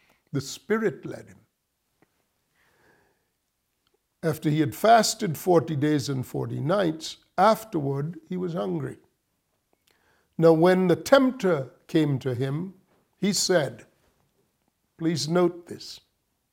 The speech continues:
What did I say about Adam? When he came to tempt Adam, he focused his attention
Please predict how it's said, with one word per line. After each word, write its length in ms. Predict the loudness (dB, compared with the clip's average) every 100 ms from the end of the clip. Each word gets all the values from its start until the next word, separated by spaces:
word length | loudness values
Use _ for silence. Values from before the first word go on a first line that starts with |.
| _ _ _ _ _ _ _
What 160 | -2
did 140 | 0 0
I 100 | 0
say 280 | 0 4 4
about 380 | 4 0 0
Adam? 480 | -2 -2 -2 -6 -8 -12 _ _ _ _ _ _ _ -4
When 120 | -2
he 80 | 2
came 340 | 6 6 6
to 120 | -2
tempt 460 | -2 -2 -2 -4 -8
Adam, 520 | -6 -4 -4 -6 -8 -14 _ _ _ _
he 140 | _ -6
focused 840 | 0 6 6 6 -4 -2 -6 -4
his 180 | -4 -4
attention 880 | -2 2 2 2 -2 -4 -4 -6